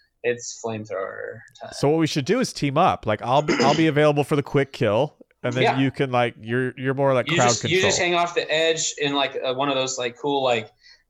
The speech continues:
Speaker 1: uh, Mad Max suits. It's like
Speaker 2: Yeah.
Speaker 1: you're just jumping around,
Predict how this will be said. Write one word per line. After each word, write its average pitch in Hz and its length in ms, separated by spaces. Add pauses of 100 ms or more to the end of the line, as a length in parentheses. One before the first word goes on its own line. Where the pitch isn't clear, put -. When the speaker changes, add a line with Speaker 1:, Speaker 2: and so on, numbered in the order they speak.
Speaker 1:
uh, 117 240
Mad 127 300
Max - 520
suits. - 600
It's 110 60
like - 20
Speaker 2:
Yeah. 127 480
Speaker 1:
you're - 80
just - 120 (460)
jumping 139 280
around, 127 420